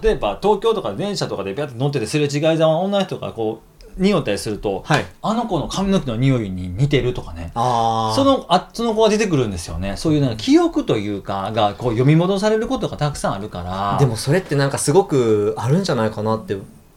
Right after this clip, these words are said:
Speaker 2: やっぱ匂いによってこう、そこが刺激されるとかっていう。
Speaker 1: そうそうそうそうそう。っていうのがあるから、僕自身はそういうながら学習っていうのも、あ、どこどこ歩いてる時にこの話出てきたなとか、
Speaker 2: うん。
Speaker 1: やっぱ明確に覚えてるもんね。
Speaker 2: あー。
Speaker 1: 僕もいろんなセミナーだったりとか、
Speaker 2: はい。
Speaker 1: 講座とか参加させてもらって、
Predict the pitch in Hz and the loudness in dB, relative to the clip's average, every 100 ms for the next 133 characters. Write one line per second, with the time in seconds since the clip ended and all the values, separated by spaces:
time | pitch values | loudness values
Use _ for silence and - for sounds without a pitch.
0 | - 123 101 123 147 165 110 95 90 143 | -6 -4 0 4 4 4 0 -4 -8 -4
1 | 156 160 190 - 101 - - 127 123 - | -4 0 -2 0 -4 -6 -10 -6 -4 -2
2 | 135 131 143 117 - 135 117 104 101 107 | -2 0 2 2 2 4 4 2 2 2
3 | 98 92 98 90 - 92 90 101 90 - | 2 2 2 2 0 -2 -2 -4 -4 2
4 | 127 113 95 101 123 95 101 127 123 110 | 2 2 2 0 0 0 2 6 6 6
5 | 98 92 - 156 196 240 285 175 127 113 | 4 0 2 2 4 0 0 2 4 4
6 | 107 104 104 147 131 127 120 139 214 277 | 4 4 4 4 4 4 4 4 4 4
7 | 285 254 254 240 - 113 - 113 110 107 | 4 4 2 0 0 -2 0 0 2 2
8 | 98 101 104 107 127 110 123 185 185 131 | 0 0 0 6 6 6 4 4 4 4
9 | 107 107 104 110 110 127 110 98 98 120 | 4 2 0 2 2 0 -2 -4 -4 2
10 | 127 123 120 - 139 123 120 135 120 104 | 4 4 2 0 2 2 2 2 0 -2
11 | 107 123 131 101 95 127 131 127 98 - | -2 0 0 -2 0 4 6 4 0 -2
12 | 92 92 87 110 110 110 110 120 98 113 | -2 0 -2 -2 -4 -4 -4 -2 0 2
13 | 240 294 262 233 185 226 285 277 254 233 | 2 0 -2 2 2 2 2 2 2 2
14 | 151 92 92 101 98 - 98 98 92 90 | 0 -2 -2 -2 -2 -6 -8 -6 -6 -8
15 | 90 90 127 139 165 123 113 127 147 143 | -10 -4 -4 -2 0 0 2 2 2 2
16 | 113 107 98 143 135 113 98 92 - 92 | 2 0 0 0 0 0 -2 -4 -6 -8
17 | 92 90 92 90 90 139 113 107 113 113 | -8 -8 -4 -2 0 2 2 2 2 0
18 | 101 90 87 101 98 98 117 - 110 107 | -2 -2 -2 -6 -6 -4 -4 -2 -2 -2
19 | 90 80 80 113 | -2 -8 -8 -8